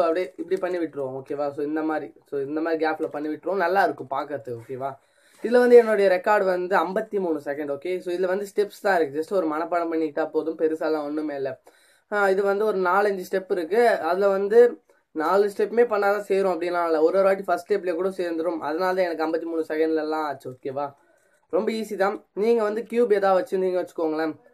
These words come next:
Cube ஏதாவது வச்சிருந்தீங்கன்னா, நீங்க வந்து first வந்து அந்த ஒரு color சேர்க்கறதுக்கு எப்படியா try பண்ணுங்க, ஓகேங்களா? இப்போ example இங்க இந்த ஒயிட் இருக்குன்னு வச்சுக்கோங்களேன். இந்த ஒயிட் color சேர்த்துட்டு அப்படியே இந்த டீ ஷேப்ன்றது வர வைக்கணும், ஓகேவா?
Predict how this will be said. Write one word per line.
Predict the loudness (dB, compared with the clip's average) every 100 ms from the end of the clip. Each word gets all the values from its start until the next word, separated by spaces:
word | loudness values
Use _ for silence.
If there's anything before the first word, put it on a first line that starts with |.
| _ _ -10
Cube | 0 2 4
ஏதாவது | 2 2
வச்சிருந்தீங்கன்னா, | 0 -2 -2 0 0 2
நீங்க | 0 0
வந்து | -2 -2
first | -2 -2 -2
வந்து | 0
அந்த | 2 2
ஒரு | 2 0
color | 2 0 0
சேர்க்கறதுக்கு | -2 -2 0 0
எப்படியா | 0 0
try | -2 0
பண்ணுங்க, | -4 -6 -10
ஓகேங்களா? | -8 -6 -2 -4 -6 _ _ _
இப்போ | -4 0 0 0 -4
example | 0 0 2
இங்க | 0 2
இந்த | 4
ஒயிட் | 4 4
இருக்குன்னு | -2 -2 -6
வச்சுக்கோங்களேன். | -4 -2 0 0 -2 -8 -4
இந்த | 0
ஒயிட் | 2 0 0
color | 0 0
சேர்த்துட்டு | -4 0 -2
அப்படியே | 0 -2
இந்த | -2 -6
டீ | -6
ஷேப்ன்றது | -4 -4 -4 -2 -2
வர | -2 -4
வைக்கணும், | -6 -10 -10
ஓகேவா? | -8 -6